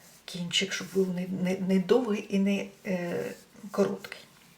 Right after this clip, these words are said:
Отак я набираю петлі. І так,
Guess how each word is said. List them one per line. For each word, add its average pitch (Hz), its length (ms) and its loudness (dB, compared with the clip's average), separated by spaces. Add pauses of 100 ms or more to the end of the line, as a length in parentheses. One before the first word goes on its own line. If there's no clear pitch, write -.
(160)
Отак 220 360 -2
я 208 60 0
набираю 185 440 -4
петлі. - 440 -16 (800)
І 277 60 -4
так, - 380 -6